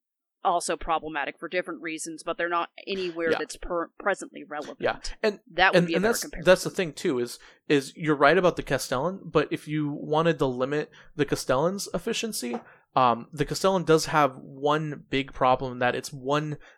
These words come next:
Speaker 2: big unit and it's affecting, or one big u-, unit of points, and it's affecting specific parts of the board. Um, and it's not two Castellans is basically my point. So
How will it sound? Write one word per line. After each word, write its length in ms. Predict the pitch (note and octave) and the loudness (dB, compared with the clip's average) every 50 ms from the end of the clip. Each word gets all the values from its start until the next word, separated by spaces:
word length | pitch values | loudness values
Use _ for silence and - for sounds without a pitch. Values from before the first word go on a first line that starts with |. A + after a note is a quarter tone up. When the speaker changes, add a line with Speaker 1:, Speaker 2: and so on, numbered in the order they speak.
| - C#3+ | -14 -2
Speaker 2:
big 280 | A#2+ C#3 C#3 C#3 C3 C3+ | 4 4 4 4 4 0
unit 340 | C#3 C3 B2+ B2+ B2 - - | -4 -2 -2 -2 -2 -2 -4
and 80 | C3 | -6
it's 160 | B2+ A#2+ - - | -6 -6 -6 -6
affecting, 580 | - B2 - - B2 - - C3+ B2+ B2 B2 B2 | -8 -2 0 0 0 0 0 -4 -6 -6 -4 -4
or 100 | B2+ B2+ | -4 -2
one 220 | C3 C#3+ D3 D3+ | -2 -2 -2 -2
big 220 | C#3 D3 C3+ C#3 | -2 -4 -4 -6
u-, 100 | D3 D3 - _ - | -10 -14 -14 _ -10
unit 280 | D3 C#3+ C#3+ C#3 B2+ | -8 -4 -2 0 0
of 100 | B2 - | 0 -2
points, 420 | - - C#3 B2+ B2+ - - - - - - - - - - - | -2 -2 -2 -2 -2 -4 -6 -10 -10 -12 -16 -20 -20 -20 -8 -2
and 160 | - C3+ C3 | -2 0 0
it's 120 | B2+ - C#3 | 0 -2 -2
affecting 460 | C3 - C3+ - - C#3+ C3+ C3 - - - _ - - - _ | -2 -2 -2 -2 -2 -6 -6 -8 -12 -18 -20 _ -20 -20 -18 _
specific 580 | - - - - D#3 C#3 - E3 D#3 D#3 D3 - | -10 -10 -4 -2 -2 2 4 2 2 2 0 0
parts 220 | - D3+ C#3 - | 2 2 2 0
of 80 | - B2+ | -2 -8
the 40 | B2 | -8
board. 420 | A#2+ B2 A#2+ B2 B2 A#2+ A#2+ B2 - _ - - - _ _ _ - | -6 -2 0 2 2 2 0 -4 -12 _ -20 -20 -20 _ _ _ 2
Um, 120 | B2+ A#2+ | 2 2
and 100 | A#2 C3+ | 2 2
it's 160 | C3+ - - - | -2 0 2 2
not 260 | E3 C#3+ - _ - | 2 2 0 _ -10
two 220 | - - F3+ E3+ | -4 -2 0 0
Castellans 400 | - C#3 - - A2+ A2 A2+ A2+ | 0 -2 -2 -2 -4 -4 -4 -6
is 80 | A#2+ A#2 | -6 -2
basically 440 | - B2 B2 - - - A#2+ A2+ A2 | -2 -2 -2 -4 -6 -8 -8 -6 -6
my 120 | A2+ - | -8 -8
point. 420 | - - C3+ B2+ B2+ - - - | -8 -6 -6 -6 -6 -8 -10 -6
So 260 | - - C#3+ C3 B2+ | -2 0 2 2 2